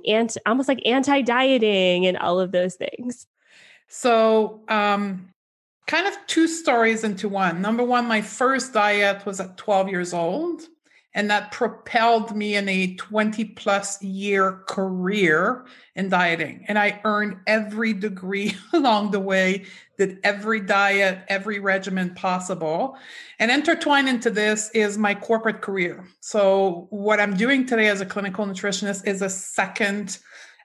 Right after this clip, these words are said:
Speaker 2: act of my life, but I spent fifteen years in the corporate world with, uh, the number one retailer in Canada, Hudson's Bay Company, uh, running and operating divisions and stores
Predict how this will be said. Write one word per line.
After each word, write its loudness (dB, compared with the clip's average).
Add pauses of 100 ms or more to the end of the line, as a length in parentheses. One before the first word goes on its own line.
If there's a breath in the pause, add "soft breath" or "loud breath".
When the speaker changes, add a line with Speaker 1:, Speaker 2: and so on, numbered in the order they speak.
(140)
Speaker 2:
act -2
of 2
my 2
life, 0
but 2
I 2
spent -2
fifteen -2
years 0
in -6
the -6
corporate 0
world 2 (340 loud breath)
with, 0 (100)
uh, 4
the 2
number 2
one 2
retailer 0
in -2
Canada, 0
Hudson's -4
Bay -2
Company, -2 (440 loud breath)
uh, 2
running 2
and 2
operating 2
divisions -2
and -10
stores -6